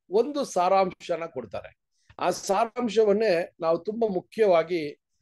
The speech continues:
ನಾವು ನಮ್ಮ ಗಮನದಲ್ಲಿ ಇಟ್ಕೋಬೇಕು. ಕಳೆದ ವಾರದಲ್ಲೂನು ನಾವು ಅಬ್ಸಲೋಮಿನ ಒಂದು ವಿಷಯವನ್ನ ನೋಡುವಾಗ, ಅದನ್ನ ಮತ್ತೆ ನಾವು ಮೆಲುಕಾಕಿ ಯೋಚನೆ ಮಾಡುವಾಗ,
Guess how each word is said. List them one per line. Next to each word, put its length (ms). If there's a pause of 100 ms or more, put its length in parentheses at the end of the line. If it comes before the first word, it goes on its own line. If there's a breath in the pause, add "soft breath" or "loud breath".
(160)
ನಾವು 480
ನಮ್ಮ 240
ಗಮನದಲ್ಲಿ 600
ಇಟ್ಕೋಬೇಕು. 600 (720 soft breath)
ಕಳೆದ 320
ವಾರದಲ್ಲೂನು 960 (120)
ನಾವು 220
ಅಬ್ಸಲೋಮಿನ 580 (360)
ಒಂದು 180
ವಿಷಯವನ್ನ 720
ನೋಡುವಾಗ, 440 (920)
ಅದನ್ನ 300
ಮತ್ತೆ 600
ನಾವು 260
ಮೆಲುಕಾಕಿ 880 (160)
ಯೋಚನೆ 360
ಮಾಡುವಾಗ, 540